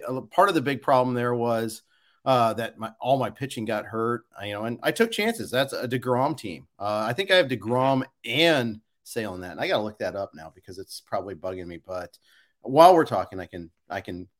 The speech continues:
walk and chew gum at the same time. I can tell you some of the greatest hits on that team there, but <coughs> it, it's an awful team. It's a really bad team. Um, and it's an, one of those N F B C fifties. It's a twelve teamer.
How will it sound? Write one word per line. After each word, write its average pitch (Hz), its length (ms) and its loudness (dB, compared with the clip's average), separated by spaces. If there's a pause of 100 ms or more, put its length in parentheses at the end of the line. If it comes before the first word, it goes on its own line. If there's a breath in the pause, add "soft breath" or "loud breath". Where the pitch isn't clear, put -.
walk 117 320 2
and 110 80 -6
chew 117 160 -8
gum 104 200 -6
at 82 80 -16
the - 80 -18
same 95 200 -10
time. 98 220 -8
I 95 80 -6
can - 140 -18
tell 123 140 -4
you 107 80 -2
some 117 180 -6
of 104 60 -4
the 104 60 -8
greatest 110 400 -4
hits 110 200 -4
on 98 120 -6
that 98 200 -8
team 98 240 -12
there, 98 300 -8
but 95 280 -4 (320 soft breath)
<coughs> - 280 -4
it, - 340 4
it's 190 380 6
an 165 60 4
awful 123 320 2
team. 80 260 -16 (280)
It's 139 140 -12
a 147 60 -4
really 120 240 -2
bad 92 340 -8
team. 76 280 -20 (160)
Um, 90 580 -10 (560)
and 147 300 4
it's 151 200 -4
an, 170 200 -2
one 175 120 2
of 170 60 4
those 143 140 2
N 147 120 -2
F 143 80 -4
B 139 100 -4
C 120 160 -6
fifties. 101 420 -10
It's - 140 -18
a 104 40 -14
twelve 113 320 -4
teamer. 82 360 -16